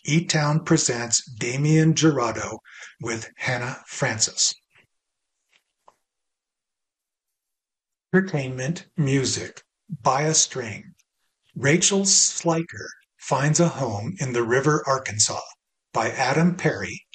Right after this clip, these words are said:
April thirteen, twenty twenty-three. Violinist Rachel Sliker grew up in Colorado Springs, but has spent the last two decades in Boulder,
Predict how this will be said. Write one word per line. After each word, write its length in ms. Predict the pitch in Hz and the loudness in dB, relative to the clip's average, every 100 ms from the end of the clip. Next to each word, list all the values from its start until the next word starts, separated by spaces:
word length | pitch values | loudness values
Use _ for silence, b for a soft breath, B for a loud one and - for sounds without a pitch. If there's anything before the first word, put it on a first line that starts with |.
| _ | _
April 340 | 139 127 165 165 | -4 2 2 4
thirteen, 760 | - 147 - 131 101 92 - _ - | 2 0 0 -6 -4 -10 -14 _ -8
twenty 300 | 131 123 120 | -6 -4 -4
twenty-three. 640 | 135 120 117 127 110 113 - _ _ _ _ _ _ _ _ _ _ _ _ _ _ | -4 -6 -6 -6 -6 -8 -16 _ _ _ _ _ _ _ _ _ _ _ _ _ _
Violinist 880 | 143 143 196 220 196 156 147 - - - | -2 2 2 4 4 4 2 -2 -4 -6
Rachel 420 | 143 160 165 185 | 2 2 2 2
Sliker 640 | - - 135 127 127 113 113 _ _ - | 2 2 -2 -4 -8 -10 -12 _ _ -2
grew 320 | 139 190 165 | 6 8 6
up 200 | 143 143 | 2 -4
in 120 | 131 | -8
Colorado 580 | - 135 147 135 135 143 | -4 -2 -2 -2 0 2
Springs, 600 | - - 123 80 - - b b _ | 0 -2 -8 -8 -8 -8 b b _
but 120 | 131 | -2
has 180 | 117 - | 2 2
spent 360 | - 156 170 190 | 2 0 -2 -4
the 80 | |
last 380 | 120 139 165 - | -8 -6 -4 -2
two 160 | 170 165 | 2 2
decades 560 | - 131 135 127 127 | 0 -2 -2 -2 -2
in 160 | 127 127 | -4 -4
Boulder, 480 | 113 139 131 - | -2 -2 -2 -8